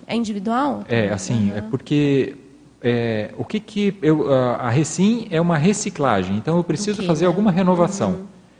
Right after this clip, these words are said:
Speaker 2: Agora, tem pessoas que já estão mais próximas, que já têm um perfil mais, é, mais próximo da própria, é, não sei se, se fica claro ainda, mais próximo da própria docência.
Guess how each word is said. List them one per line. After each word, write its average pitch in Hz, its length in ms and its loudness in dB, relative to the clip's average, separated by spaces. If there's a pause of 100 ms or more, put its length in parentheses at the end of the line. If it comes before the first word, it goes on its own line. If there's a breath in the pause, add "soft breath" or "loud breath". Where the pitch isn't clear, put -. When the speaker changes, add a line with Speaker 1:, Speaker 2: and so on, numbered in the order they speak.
(280 soft breath)
Speaker 2:
Agora, 156 240 4
tem 208 160 2
pessoas 180 380 2
que 147 140 0
já 151 580 2
estão 180 420 2
mais 151 460 2
próximas, 143 680 0
que - 80 -12
já 131 120 -2
têm 160 180 0
um 170 80 4
perfil 156 480 2
mais, 143 640 0 (480 loud breath)
é, 117 580 4
mais 143 220 2
próximo 175 520 4
da 156 120 4
própria, 143 680 2 (1120)
é, 107 640 -2 (180)
não 107 80 -12
sei 131 160 -6
se, 117 280 -6
se 107 240 -8
fica 123 260 -6
claro 120 320 2
ainda, 107 220 0
mais 143 240 0
próximo 175 420 2
da 147 80 2
própria 131 760 2
docência. 110 640 -4